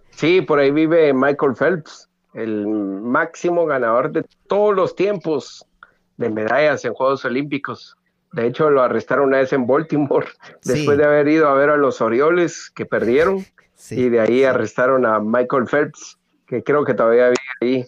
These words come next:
Speaker 1: ahí cerca de ese sector.
Speaker 2: En Baltimore vive él, sí, este, y Baltimore, eh, es una área bien peli-, pero bien peligrosa, Alan, no te imaginas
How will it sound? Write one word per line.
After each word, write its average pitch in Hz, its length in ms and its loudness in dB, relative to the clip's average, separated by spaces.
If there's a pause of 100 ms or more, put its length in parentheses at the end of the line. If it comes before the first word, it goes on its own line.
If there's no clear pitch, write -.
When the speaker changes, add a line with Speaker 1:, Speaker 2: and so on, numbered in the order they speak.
(200)
Speaker 1:
ahí 127 360 0
cerca 139 380 -2
de 120 60 2
ese 123 200 -2
sector. - 380 -4 (260)
Speaker 2:
En 135 280 -8
Baltimore 143 440 -6
vive 156 240 -6
él, 151 140 -10
sí, 117 340 -10
este, 104 720 -12
y 110 160 -8
Baltimore, 135 800 -6
eh, - 80 -14
es 135 220 -10
una 139 260 -2
área 143 220 -2
bien 165 580 -4 (480)
peli-, 117 300 -12
pero 113 200 -4
bien 160 280 -2
peligrosa, 131 500 -8
Alan, 85 180 -18
no 139 120 -14
te 156 80 -12
imaginas 127 580 -10